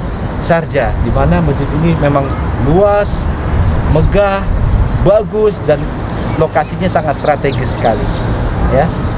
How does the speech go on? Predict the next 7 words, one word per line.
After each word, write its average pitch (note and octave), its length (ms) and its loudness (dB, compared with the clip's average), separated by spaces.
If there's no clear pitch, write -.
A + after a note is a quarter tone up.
ayo F3 140 2
Mas, F#3 160 0
silakan F3 400 0
bisa E3+ 320 0
mungkin F3+ 320 0
menceritakan E3+ 720 0
kira-kira, D#3 420 0